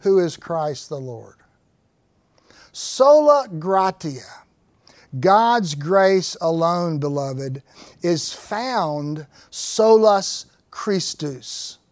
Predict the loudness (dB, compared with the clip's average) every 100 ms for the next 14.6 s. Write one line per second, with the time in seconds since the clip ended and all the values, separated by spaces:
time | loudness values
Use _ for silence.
0 | _ _ _ _ _ _ _ _ 2 2
1 | 4 0 -2 -8 -16 -4 -2 0 -2 -8
2 | -14 -12 -12 -10 -16 -20 _ _ _ _
3 | _ _ _ _ -18 2 4 6 6 4
4 | 2 0 0 2 0 -4 -18 -18 -18 -18
5 | -20 _ _ _ 4 4 2 -2 -2 0
6 | 2 4 2 4 0 0 -8 _ _ 2
7 | 4 4 0 0 2 2 2 4 4 4
8 | 4 0 0 0 2 2 2 0 -4 -6
9 | -8 -8 -12 -20 -20 _ _ -20 -20 _
10 | 4 4 2 -2 -2 0 2 4 2 0
11 | 0 0 0 0 0 0 0 0 -4 -14
12 | 2 4 6 4 4 4 4 4 4 4
13 | 2 0 2 2 2 2 0 0 0 -2
14 | -4 -10 -14 _ -20 -20